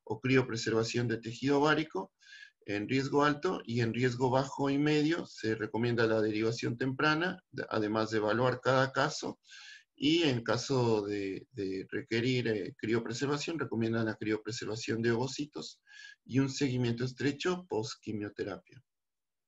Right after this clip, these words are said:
Y en conclusión, en el artículo informan que se debe evaluar el riesgo de insuficiencia ovárico pre-,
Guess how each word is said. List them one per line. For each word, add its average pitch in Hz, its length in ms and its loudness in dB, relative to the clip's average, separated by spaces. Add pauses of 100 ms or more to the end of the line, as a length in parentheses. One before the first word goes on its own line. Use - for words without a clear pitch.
(840)
Y 139 100 2
en 151 120 6
conclusión, 170 840 0
en 110 280 -2
el 113 120 0
artículo 127 560 -2
informan 147 500 0
que 107 120 -10
se 110 240 -6
debe 117 420 4
evaluar 113 400 4
el 123 160 2
riesgo 117 360 0
de 107 40 0
insuficiencia 113 600 -4
ovárico 117 400 0
pre-, - 180 -6